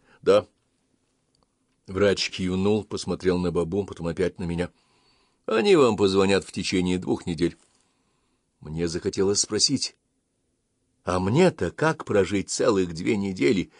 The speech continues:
с такими подозрениями? Как мне есть, учиться, работать? И как у него хватает совести отправлять меня домой с таким напутствием?» Я взял направление и отдал куда надо.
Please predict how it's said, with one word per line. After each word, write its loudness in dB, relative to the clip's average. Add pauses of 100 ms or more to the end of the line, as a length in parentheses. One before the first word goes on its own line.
(200)
с -2
такими 2
подозрениями? 0 (240)
Как 0
мне 2
есть, 0 (240)
учиться, -4 (640)
работать? -4 (200)
И -10
как 0
у -4
него 0
хватает -2
совести 0 (300)
отправлять -6
меня -6
домой 0
с -2
таким -4
напутствием?» -10 (920)
Я 2
взял 2
направление 0 (760)
и -6
отдал 2
куда -4
надо. -8